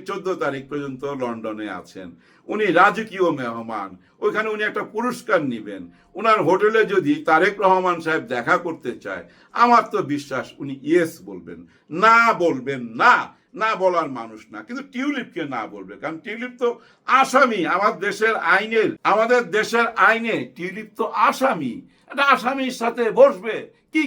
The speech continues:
কারণে? আর কি কথা তার সাথে? কথা থাকতে পারে বাংলাদেশের ভবিষ্যৎ নিয়ে তারেক রহমান সাহেবের সাথে, ওনার সাথে বসতে পারে, হয়তো সিটিং হইতে পারে,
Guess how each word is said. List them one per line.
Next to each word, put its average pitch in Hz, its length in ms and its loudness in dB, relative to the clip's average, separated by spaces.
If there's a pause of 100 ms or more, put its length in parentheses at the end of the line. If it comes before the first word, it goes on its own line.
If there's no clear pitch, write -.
(100)
কারণে? 151 400 0
আর 170 160 -12
কি 339 80 4 (140)
কথা 208 200 0 (120)
তার 139 240 -4
সাথে? 101 260 -16 (400)
কথা - 260 4 (140)
থাকতে 214 260 -4 (100)
পারে 170 220 2 (440)
বাংলাদেশের 196 560 -2 (120)
ভবিষ্যৎ 180 440 -6 (120)
নিয়ে 139 200 -6 (360)
তারেক 349 300 4 (100)
রহমান 185 380 -2
সাহেবের 110 420 -8
সাথে, 92 240 -18 (320)
ওনার 294 340 4
সাথে 185 220 -2 (160)
বসতে 117 280 -14 (100)
পারে, 95 180 -16 (280)
হয়তো 196 240 2 (100)
সিটিং 175 260 -6 (120)
হইতে 127 240 -10 (100)
পারে, 92 220 -14